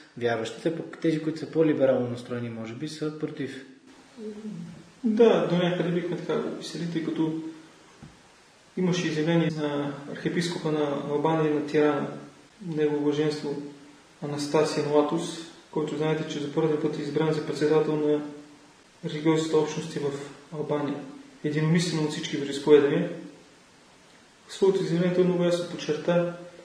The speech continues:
Speaker 2: и взаимодействието и подкрепата и от, дори от мюсюлманските лидери в Албания за това, че най-добре беше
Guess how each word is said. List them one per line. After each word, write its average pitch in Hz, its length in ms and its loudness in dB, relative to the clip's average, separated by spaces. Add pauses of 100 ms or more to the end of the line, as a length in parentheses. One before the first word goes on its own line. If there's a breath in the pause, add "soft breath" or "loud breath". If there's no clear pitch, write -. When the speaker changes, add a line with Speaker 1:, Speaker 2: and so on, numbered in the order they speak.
(440 loud breath)
Speaker 2:
и 156 40 -10
взаимодействието 160 720 -2
и 160 60 -6
подкрепата 170 480 0
и 170 40 4
от, - 280 -2 (280)
дори 180 180 2
от 202 100 2
мюсюлманските 170 760 0
лидери 160 400 4
в - 40 -2 (760)
Албания 156 420 2
за 156 140 -2
това, 160 200 0
че 156 400 0 (1000)
най-добре 170 500 2
беше 160 540 2